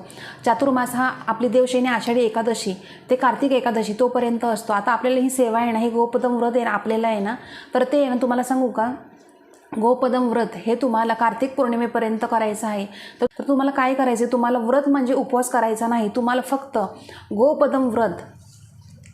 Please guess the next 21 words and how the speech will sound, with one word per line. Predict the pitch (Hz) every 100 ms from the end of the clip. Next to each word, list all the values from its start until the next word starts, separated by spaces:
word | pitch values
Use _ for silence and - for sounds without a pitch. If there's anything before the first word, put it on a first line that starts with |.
| - - - -
ते | 262
तुम्हाला | 277 247 240
करायचं | 247 226 220 226
आहे. | 214
त्याच्या | 233 233
आधी | 240 240
तुम्ही | 254 262
संकल्प | 262 220 233 254
करायचा | 247 220 208 226
आहे | 214
तुमच्या | 220 214 226
इच्छेनुसार | 214 220 208 202 190 - - - -
आणि | 226
संकल्प | 240 247 226 240
करायचा | 262 220 226 226
आहे | 226
तुम्ही | 226 226
आणि | 226 226
मग | 233 262
हे | 277
गोप-, | 254 240 220